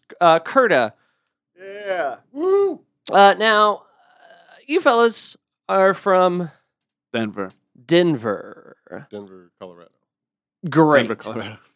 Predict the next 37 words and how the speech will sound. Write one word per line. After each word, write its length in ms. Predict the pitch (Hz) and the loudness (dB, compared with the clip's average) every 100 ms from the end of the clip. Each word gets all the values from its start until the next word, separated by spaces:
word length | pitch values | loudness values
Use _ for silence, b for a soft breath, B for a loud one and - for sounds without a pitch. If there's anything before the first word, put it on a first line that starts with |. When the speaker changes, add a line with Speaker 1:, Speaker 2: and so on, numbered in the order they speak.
| _ | _
Speaker 2:
Not 100 | 139 | -2
Speaker 1:
Yeah. 140 | 143 120 | 0 2
Speaker 2:
Denver, 240 | 120 117 | 0 -4
Vermont, 480 | 104 101 98 101 98 _ | -8 -10 -10 -12 -12 _
or 120 | 90 | -20
Denver, 260 | 92 98 92 | -16 -16 -16
Berlin. 360 | 90 90 95 95 | -16 -14 -12 -10
Speaker 3:
Pennsylvania. 580 | 110 - 104 95 113 156 _ | -10 -12 -20 -20 -20 _ _
Speaker 1:
And 440 | 185 175 170 160 - _ _ _ _ _ _ _ | 0 2 2 -2 -8 _ _ _ _ _ _ _
one 200 | 190 269 | 0 2
of 40 | 262 | 2
you 60 | |
is 100 | 214 | -2
called 320 | - 202 139 | -2 -2 -2
Jake, 480 | - - 165 151 139 | -14 -2 2 2 0
one 140 | 147 151 | -4 -4
of 40 | |
you 40 | |
is 100 | 147 | -6
called 260 | - 131 110 | -6 -12 -8
Brent. 600 | 120 120 120 92 123 _ _ _ _ _ _ _ 104 | -8 -4 -4 -6 -12 _ _ _ _ _ _ _ -8
Speaker 2:
I 140 | 104 | -6
identify 440 | 104 107 104 92 | -4 -6 -8 -10
as 140 | 90 98 | -12 -12
Jake 180 | - 98 | -8 -6
Speaker 3:
Most 240 | 110 - | -6 -8
of 60 | 95 | -20
the 60 | |
time. 120 | 98 | -18
Speaker 2:
currently. 460 | 90 98 80 90 90 _ | -14 -14 -14 -18 -20 _
Speaker 3:
Yes. 120 | 95 _ _ _ _ _ _ - | -20 _ _ _ _ _ _ -16
Speaker 1:
Great. 640 | 127 123 113 78 - _ _ - | -4 0 0 -2 -14 _ _ -2
And, 260 | 131 139 - _ _ _ _ _ 185 | 0 0 -4 _ _ _ _ _ -2
and 260 | 160 151 | 0 2
you're, 320 | 156 165 147 139 139 139 | 4 4 2 -6 -20 -14
you're 340 | 156 160 160 170 | -10 -6 -4 -2
Brent? 280 | 185 202 | -2 -4